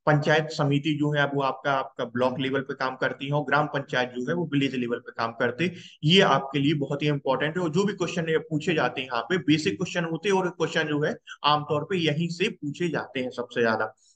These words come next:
तो आपको ये basic चीजें पता होनी चाहिए, बाकी committee से उतना ज्यादा नहीं, लेकिन आपके knowledge के लिए अच्छा रहेगा। तो आपको पता होनी चाहिए कि इन सारी कमेटियों ने भी अपने अपने सुझाव दिए हैं।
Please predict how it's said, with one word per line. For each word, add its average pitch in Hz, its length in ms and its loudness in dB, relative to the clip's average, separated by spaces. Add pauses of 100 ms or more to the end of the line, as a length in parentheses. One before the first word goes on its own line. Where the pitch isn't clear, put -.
(160)
तो 185 80 6
आपको 170 260 6
ये 185 140 8
basic 170 380 2
चीजें 160 240 4
पता 135 200 0
होनी 131 200 -2
चाहिए, 147 240 0
बाकी 160 280 -2
committee 156 520 -2
से 170 100 -4
उतना 170 280 -2
ज्यादा 160 220 0
नहीं, 175 200 -4
लेकिन 160 240 -8
आपके 151 240 -2
knowledge 147 380 2
के 147 100 -4
लिए 156 320 0
अच्छा 143 240 -6
रहेगा। 131 300 0 (480)
तो 156 60 6
आपको 143 220 4
पता 139 260 2
होनी 135 200 2
चाहिए 135 260 -2
कि 139 460 -2 (180)
इन 151 100 0
सारी 143 280 -2
कमेटियों 135 520 -2
ने 135 100 0
भी 160 140 2
अपने 131 220 -2
अपने 185 320 -2
सुझाव 139 600 2
दिए 110 240 2
हैं। 107 100 -6